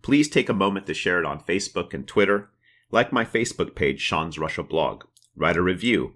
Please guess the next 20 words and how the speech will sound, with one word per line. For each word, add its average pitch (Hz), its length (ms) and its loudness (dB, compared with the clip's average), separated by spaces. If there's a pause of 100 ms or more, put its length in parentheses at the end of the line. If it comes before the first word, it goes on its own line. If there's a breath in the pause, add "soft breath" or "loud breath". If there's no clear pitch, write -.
or 90 140 0
recommend 95 480 2
the 73 40 -4
show 82 200 0
to 73 80 -4
your 67 140 -2
friends. - 520 -8 (440 soft breath)
The 80 120 -2
S 101 180 0
R 107 100 0
B 110 200 -4
Podcast 110 560 -2
comes 107 280 -8
cheap, - 340 -6 (180)
but - 160 -8
it's - 220 -14
not 85 240 -4
free 107 160 2
to 107 60 0
make. 117 400 -2